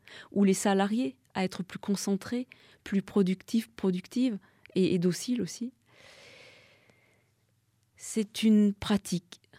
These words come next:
c'est-à-dire un chemin, une transformation profonde, et non un outil, et qui, au contraire, ouvre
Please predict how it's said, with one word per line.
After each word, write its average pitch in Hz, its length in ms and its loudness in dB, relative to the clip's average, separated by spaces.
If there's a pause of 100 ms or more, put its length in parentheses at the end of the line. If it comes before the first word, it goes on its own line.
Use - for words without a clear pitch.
(120)
c'est-à-dire 185 680 0
un 185 140 0
chemin, 196 540 2 (280)
une 196 120 2
transformation 220 960 -2
profonde, 185 680 -4
et 202 140 6
non 233 280 4
un 185 120 2
outil, 185 320 -4 (1120)
et 196 80 4
qui, - 380 -4
au 240 140 6
contraire, 214 840 -4 (460)
ouvre 202 460 2